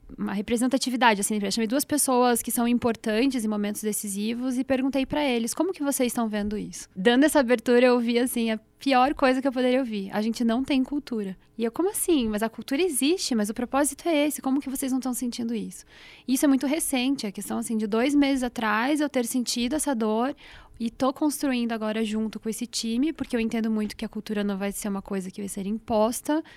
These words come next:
pela founder, mas sim, é, trazer um time pequeno pra entender e esse time pequeno vai acabar difundindo, né? Acho que como aconteceu na, na história, como você falou, vocês sentiram essa dor. Foi muito importante. É muito triste pra um founder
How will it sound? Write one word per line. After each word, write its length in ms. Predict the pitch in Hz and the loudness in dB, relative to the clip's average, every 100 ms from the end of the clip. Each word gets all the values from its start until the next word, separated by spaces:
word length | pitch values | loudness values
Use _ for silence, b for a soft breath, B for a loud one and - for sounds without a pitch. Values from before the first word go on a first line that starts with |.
| B - | B -4
pela 240 | 202 196 | 0 0
founder, 560 | - 202 190 208 254 247 | -2 -2 0 0 0 0
mas 220 | 220 208 | 0 -2
sim, 320 | - 208 202 - B B - | -2 -2 -4 -6 B B -8
é, 140 | 185 | -4
trazer 480 | 220 214 202 226 277 | 0 2 2 0 2
um 100 | 320 | 0
time 380 | - 247 214 208 | 0 0 0 0
pequeno 580 | 226 - 220 202 196 | -6 -2 0 0 -2
pra 160 | 190 196 | -2 -4
entender 640 | 196 208 214 202 202 214 | -4 -2 -2 -2 -2 0
e 100 | 262 | 0
esse 200 | 262 - | -2 -4
time 200 | - 226 | -6 -4
pequeno 380 | 220 220 220 220 | -4 -6 -4 -2
vai 80 | 214 | -4
acabar 320 | 214 208 214 | -4 -4 -4
difundindo, 640 | 208 214 247 247 202 190 | -4 -4 -2 -2 -2 -4
né? 100 | 196 | -4
Acho 140 | 202 - | -4 -6
que 80 | 214 | -4
como 180 | 208 | -4
aconteceu 500 | 208 208 220 208 202 | -4 -6 -8 -6 -4
na, 220 | 202 196 196 B B B - | -4 -4 -8 B B B -8
na 60 | |
história, 320 | 208 220 208 208 | -4 0 0 0
como 220 | 214 208 | -4 -4
você 200 | 208 220 | -6 -8
falou, 300 | 254 220 190 | -4 -2 -2
vocês 260 | 202 240 | -4 -4
sentiram 480 | - 277 - 220 214 | 0 0 2 0 0
essa 220 | 202 - | -4 -6
dor. 260 | 196 196 247 - | -8 -6 -8 -4
Foi 100 | 262 | 2
muito 220 | 247 269 | 4 6
importante. 340 | 302 320 269 220 | 4 2 0 2
É 80 | 247 | 4
muito 300 | 247 302 - - | 4 2 -2 -6
triste 400 | 269 240 294 - | 0 2 2 0
pra 140 | - 277 | -2 0
um 80 | 254 | 0
founder 520 | 240 208 202 196 | 2 2 2 -2